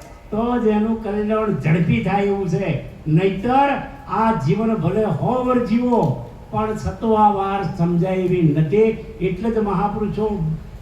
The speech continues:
ભાર બહુ મૂકે કે ગુરુ ગમ સિવાય બીજો ઉદ્ધાર આ જીવનમાં નથી. અને એટલા જ માટે વહેલી શરણે જેણે આ વાત સમજવી છે,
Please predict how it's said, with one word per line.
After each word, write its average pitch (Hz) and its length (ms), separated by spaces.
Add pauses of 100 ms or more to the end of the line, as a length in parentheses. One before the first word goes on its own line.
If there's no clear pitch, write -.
(140)
ભાર 220 320
બહુ 311 260
મૂકે 302 280 (100)
કે 320 600 (280)
ગુરુ 240 280
ગમ 240 200
સિવાય 294 420
બીજો 294 320
ઉદ્ધાર 247 480
આ 233 120
જીવનમાં 233 400
નથી. 226 300 (360)
અને 214 140
એટલા 226 320
જ 214 80
માટે 220 400
વહેલી 202 340
શરણે 247 560 (200)
જેણે 185 340
આ 226 160
વાત 220 280
સમજવી 220 580
છે, 240 340